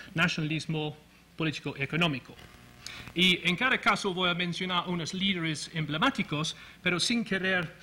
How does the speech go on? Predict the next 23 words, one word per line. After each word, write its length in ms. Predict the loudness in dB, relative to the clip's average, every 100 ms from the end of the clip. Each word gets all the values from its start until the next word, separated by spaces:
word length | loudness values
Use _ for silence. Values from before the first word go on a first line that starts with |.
| -12
sugerir 840 | -4 -2 -2 0 0 2 2 0 -8 -20 -8
que 200 | 2 2 2
estos 280 | -2 -6
grandes 420 | 0 2 2 0 0
hombres 400 | -2 -2 -4 -4
fueron, 420 | -2 0 -2 -4 -8
al 120 | -10
estilo 320 | -4 -2 0
de 140 | -2 -2
Carlyle, 520 | -2 -2 0 0 -2
los 200 | -6 -2
motores 580 | -2 -2 -2 -2 -2 -4
de 60 | -4
la 80 |
historia. 380 | -4 0 0 -2 -2
Ellos 220 | 0 0
son 160 | -2 -4
nada 180 | -4
más 360 | -4 -4 -4 -8 -12 -20 -10
como 320 | -6 -2 -4 -6 -16 -10 -2
personas, 560 | -2 0 0 -2 -6 -6
ah, 260 | -2 -2 -2
emblemáticas. 840 | -4 -2 0 0 0 -4 -8 -8